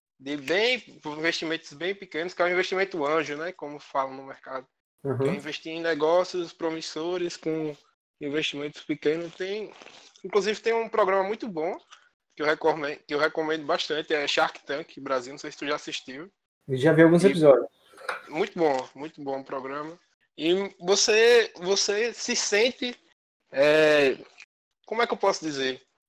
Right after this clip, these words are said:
Speaker 1: Você se sente, ah, agora me fugiu a palavra. É, quando você, quando alguém consegue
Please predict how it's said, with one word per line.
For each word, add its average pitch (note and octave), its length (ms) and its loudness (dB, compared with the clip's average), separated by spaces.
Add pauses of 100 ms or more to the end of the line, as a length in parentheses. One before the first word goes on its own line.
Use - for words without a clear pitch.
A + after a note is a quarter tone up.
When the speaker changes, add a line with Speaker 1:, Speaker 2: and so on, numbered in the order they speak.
(140)
Speaker 1:
Você F3 320 0
se G3 160 -4
sente, G3 1080 -2 (1300)
ah, C#3 320 0 (160)
agora D3+ 200 -4
me E3+ 60 -8
fugiu E3 280 -6
a - 20 -8
palavra. B2 460 -2 (460)
É, C3 300 -10
quando E4+ 300 -2
você, D4 360 -2
quando D#4+ 240 2
alguém B3+ 280 6
consegue G#3+ 680 -4